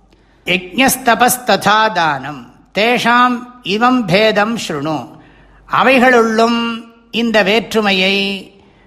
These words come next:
கேட்பாயாக. ஸ்ருணுன்னா கவனமா கேளு, நான் பொறுமையா உன்னுடைய கேள்விக்கெல்லாம் நான் பதில் சொல்றேன். நீ கேட்டது வந்து ஒரே கேள்விதான். சாஸ்திர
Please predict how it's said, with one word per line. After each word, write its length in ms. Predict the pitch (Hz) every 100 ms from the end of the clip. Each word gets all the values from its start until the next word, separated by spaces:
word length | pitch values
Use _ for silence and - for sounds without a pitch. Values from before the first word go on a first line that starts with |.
| _
கேட்பாயாக. 840 | - 247 247 226 226 240 185 143 117 151 123
ஸ்ருணுன்னா 540 | - 180 220 233 220 262
கவனமா 400 | 185 196 214 226 220
கேளு, 360 | - 196 190 247 269 - - - -
நான் 240 | 180 190
பொறுமையா 400 | 156 190 202 220 233
உன்னுடைய 360 | 196 190 175 165
கேள்விக்கெல்லாம் 680 | 170 208 208 175 170 214 202
நான் 160 | 147
பதில் 280 | 160 208 202
சொல்றேன். 440 | 185 156 156 151 156 - - - - _ _
நீ 180 | - 156 196
கேட்டது 460 | 208 226 214 233 226
வந்து 340 | 214 214 247 262 269 - - - _ -
ஒரே 200 | 202 226
கேள்விதான். 520 | 214 214 208 202 175 - - - - _ _ _ _
சாஸ்திர 540 | - 175 226 233 -